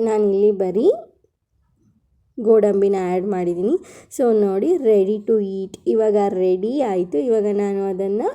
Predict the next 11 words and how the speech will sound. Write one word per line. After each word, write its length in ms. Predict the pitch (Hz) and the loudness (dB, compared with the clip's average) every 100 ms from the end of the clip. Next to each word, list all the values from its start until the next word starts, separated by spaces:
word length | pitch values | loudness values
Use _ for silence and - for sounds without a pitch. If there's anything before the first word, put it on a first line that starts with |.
| - - _ _ | -8 -20 _ _
ಆ, 80 | 240 226 202 202 | -2 0 2 0
ಗೋಡಂಬಿಯಲ್ಲಿ, 1120 | 202 240 254 233 220 196 190 190 190 202 320 539 - _ _ | 4 4 4 2 2 4 4 4 2 2 2 0 -6 _ _
ಆ, 140 | 277 233 214 208 202 | -4 -2 -2 -2 0
ಮೇಲ್ಗಡೆ 520 | 208 226 240 226 214 | 0 2 2 0 0
ಎಲ್ಲ 160 | 196 190 | 2 0
ಗೋಡಂಬಿ 480 | 226 190 190 196 196 | 0 0 0 0 -2
ಇಟ್ಟಿದ್ದೀನಿ. 480 | 196 - 185 190 294 427 | -2 -2 -2 0 2 2
ನಾನು 480 | 330 233 214 208 208 | 2 0 0 2 2
ರವೆಗೆ 400 | 202 190 214 233 | 2 2 2 2
ಮಿಕ್ಸ್ 400 | 220 196 202 - | 2 -2 -6 -6
ಮಾಡಿರಲಿಲ್ಲ. 640 | 247 202 208 214 202 185 | -4 -2 2 2 2 -2